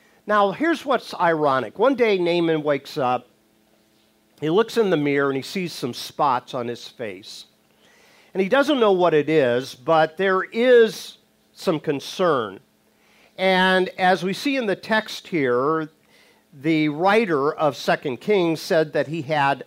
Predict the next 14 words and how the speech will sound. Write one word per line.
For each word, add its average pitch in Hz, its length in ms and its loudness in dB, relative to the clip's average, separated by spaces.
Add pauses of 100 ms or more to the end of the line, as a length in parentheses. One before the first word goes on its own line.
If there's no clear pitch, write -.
leprosy. 147 800 -2 (840)
Now, 196 160 2
what 254 180 2
is 269 140 -2
he 240 80 -2
going 180 320 0
to 151 80 -4
do? 131 440 0 (600)
Think 302 180 2
about 214 280 2
this 160 180 -2
for 170 220 -2
a - 20 0
moment. 151 380 0